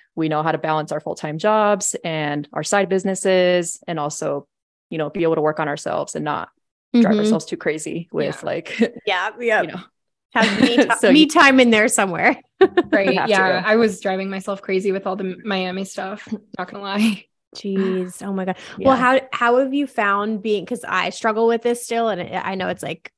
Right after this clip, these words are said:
Speaker 2: a constant work in progress, but how do you manage the projects that you take on and, like, being able to say no to things as well, just so that you can focus on, like, your primary,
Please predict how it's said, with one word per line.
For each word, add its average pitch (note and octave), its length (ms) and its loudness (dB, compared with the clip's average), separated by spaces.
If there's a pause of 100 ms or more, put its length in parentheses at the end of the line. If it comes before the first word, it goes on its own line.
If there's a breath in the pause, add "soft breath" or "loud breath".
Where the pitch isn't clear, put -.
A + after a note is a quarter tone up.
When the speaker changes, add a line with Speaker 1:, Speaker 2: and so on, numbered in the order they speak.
Speaker 2:
a D#3+ 120 -6
constant G3 400 -4
work F3+ 200 -2
in G3+ 100 -2
progress, G3+ 480 0
but G3 260 0 (520 soft breath)
how A3 180 2
do A3 80 -2
you A3+ 300 -2
manage F#3+ 760 -4 (600)
the A3 60 -2
projects F#3 580 0
that F#3+ 180 -2
you G3 80 -8
take F#3+ 320 -8
on E3+ 460 2
and, F#3+ 240 -6
like, F3+ 280 -4
being F#3 280 -2
able F#3 220 -4
to F#3 60 -6
say F3+ 260 -6
no F#3 440 -2
to A3+ 140 -2
things F#3 320 -6
as F#3 160 -8
well, C3 300 -2
just F#3 200 -6
so G#3 80 -4
that F3 160 -4
you F#2 80 -8
can F#3+ 300 -6
focus - 340 -6
on, F3+ 140 -6
like, F3+ 180 -8
your F#3 80 -6
primary, F#3+ 720 -4